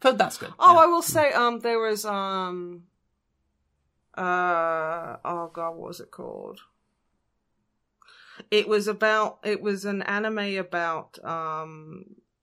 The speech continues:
Speaker 2: the Japanese game Karuta, which is like a,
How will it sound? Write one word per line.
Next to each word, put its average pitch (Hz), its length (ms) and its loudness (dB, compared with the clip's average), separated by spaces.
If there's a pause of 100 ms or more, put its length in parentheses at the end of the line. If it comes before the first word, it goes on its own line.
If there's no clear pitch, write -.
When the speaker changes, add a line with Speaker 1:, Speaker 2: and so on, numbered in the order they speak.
(120)
Speaker 2:
the 170 220 -10
Japanese 175 720 -6
game 160 360 -12
Karuta, 160 600 -14 (560)
which 175 240 -8
is 170 340 -6
like 170 220 -8
a, 165 120 -6